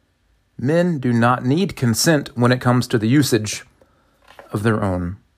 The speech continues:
property. Not only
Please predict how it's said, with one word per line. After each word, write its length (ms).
property. 480
Not 320
only 800